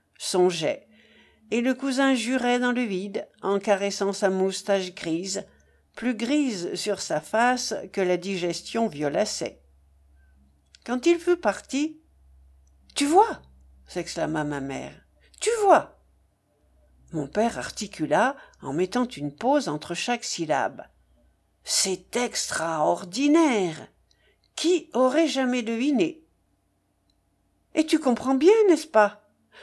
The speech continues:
Pour que l'abbé ait introduit ce grossier personnage dans la bibliothèque, pour qu'il se soit donné la peine de lui en faire les honneurs,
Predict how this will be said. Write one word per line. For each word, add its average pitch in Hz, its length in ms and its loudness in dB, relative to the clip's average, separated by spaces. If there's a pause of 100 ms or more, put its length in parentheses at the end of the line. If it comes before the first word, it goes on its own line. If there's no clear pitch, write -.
(120)
Pour - 160 -2
que 311 100 4
l'abbé 240 480 6
ait 214 140 0
introduit 214 480 2
ce - 120 -6
grossier 190 420 -4
personnage 190 640 0
dans 175 140 -2
la 180 120 -2
bibliothèque, 180 960 0 (500)
pour 302 160 2
qu'il 302 140 0
se 302 160 -2
soit 294 180 6
donné 285 300 4
la 285 160 6
peine 311 320 6
de 269 80 0
lui 254 200 -2
en 262 80 0
faire 254 240 -2
les 240 240 -2
honneurs, 202 580 2